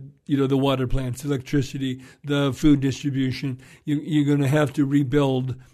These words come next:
all of that, right? And Israel, I believe, step one is gonna maintain a presence while this is being rebuilt. Now, that's not gonna be tolerated. We gotta go to step two, which is who, who next is gonna oversee? Not Hamas. Who will be that next step?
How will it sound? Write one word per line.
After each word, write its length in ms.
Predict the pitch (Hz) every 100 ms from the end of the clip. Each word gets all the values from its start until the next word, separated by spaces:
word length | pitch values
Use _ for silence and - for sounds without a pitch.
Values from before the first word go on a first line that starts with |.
| _ -
all 240 | 147 135
of 120 | 135
that, 220 | 131 127 131
right? 200 | 139 147
And 220 | 143 151
Israel, 600 | 170 180 156 143 135 135
I 140 | 151 165
believe, 280 | 151 135
step 220 | 127 151 123
one 240 | 147 143
is 160 | 147 123
gonna 220 | 139 131
maintain 800 | 143 143 139 160 165 139 135 131 - -
a 100 | 147
presence 500 | 127 160 143 139 127
while 320 | 135 160 170 156
this 200 | 147 147
is 80 |
being 260 | 123 135 127
rebuilt. 440 | 131 127 151 135 - - -
Now, 240 | 147 120 - _ 165
that's 240 | 151 151
not 160 | 151 131
gonna 140 | 135
be 40 | 127
tolerated. 540 | 160 143 131 127 - _ -
We 80 |
gotta 180 | 143 139
go 100 | 131
to 40 | 123
step 240 | 143 123
two, 240 | - 202 131
which 220 | 139 147
is 180 | 131 - _ -
who, 380 | 196 165 160 - -
who 280 | 190 185 165 -
next 400 | 170 135 - 147
is 140 | 120
gonna 260 | 139 135 135
oversee? 500 | 127 123 147 127 - _ _ _ -
Not 200 | 147 143
Hamas. 520 | 160 156 120 - - _ _ -
Who 140 | 147
will 140 | 143
be 140 | 139 139
that 160 | 131
next 280 | 123 123 -
step? 280 | - 139